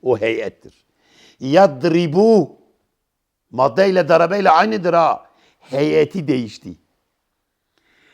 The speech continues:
Fiili mutlak fiil, mazi, mudari fark etmez. Heyetiyle,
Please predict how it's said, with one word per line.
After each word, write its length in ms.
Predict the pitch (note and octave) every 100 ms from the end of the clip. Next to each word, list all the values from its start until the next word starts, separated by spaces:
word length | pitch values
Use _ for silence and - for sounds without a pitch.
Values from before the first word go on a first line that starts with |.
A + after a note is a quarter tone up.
| _
Fiili 920 | _ - E3+ F3 F#3+ G3+ G3 F3 E3+ _ _ _ _ _ _ _
mutlak 500 | B2 D#3+ - F#3+ -
fiil, 280 | C#3+ - - _
mazi, 360 | A2+ B2+ B2+
mudari 340 | D#3 C#3 C#3+ C#3+
fark 280 | C3+ C3+ B2+
etmez. 560 | G#2 A#2+ F#2 - _ _ _ _ _ _ _ _ _ _
Heyetiyle, 1400 | _ C#3 D3+ G3+ G#3 E3 - F#3 - G#3 G#3 D3+ G#2 F2+